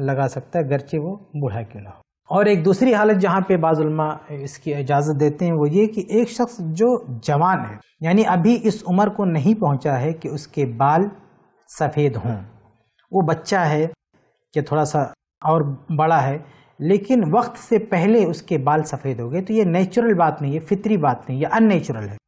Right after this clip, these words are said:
कि वक्त से पहले बाल का सफ़ेद होना। तो वक्त से पहले बाल का सफ़ेद होना ये एक तरह का ऐब है, एक तरह की बीमारी है, और बीमारी के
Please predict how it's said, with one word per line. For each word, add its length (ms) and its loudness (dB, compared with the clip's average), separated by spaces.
कि 60 -2
वक्त 180 2
से 160 0
पहले 440 2
बाल 200 4
का 180 0
सफ़ेद 340 -2
होना। 180 -6
तो 280 0
वक्त 120 0
से 140 0
पहले 560 4
बाल 220 4
का 120 0
सफ़ेद 380 -2
होना 180 0
ये 220 2
एक 260 2
तरह 160 2
का 260 0
ऐब 260 2
है, 160 -8
एक 240 -2
तरह 120 4
की 160 0
बीमारी 400 2
है, 200 -8
और 100 -4
बीमारी 360 0
के 180 -2